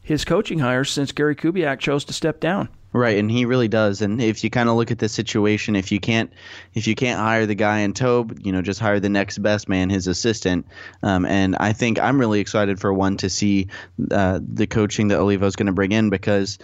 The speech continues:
Speaker 2: you know, if you look at his track record, this is a guy who played special teams extremely well in college. Um, he knows the game of football inside and out. Uh, I mean,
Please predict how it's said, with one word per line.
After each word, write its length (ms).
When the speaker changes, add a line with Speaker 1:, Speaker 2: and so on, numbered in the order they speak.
Speaker 2:
you 80
know, 100
if 100
you 120
look 180
at 80
his 140
track 320
record, 340
this 220
is 100
a 60
guy 320
who 160
played 280
special 440
teams 340
extremely 800
well 320
in 160
college. 600
Um, 180
he 160
knows 280
the 80
game 200
of 80
football 380
inside 400
and 160
out. 340
Uh, 440
I 100
mean, 240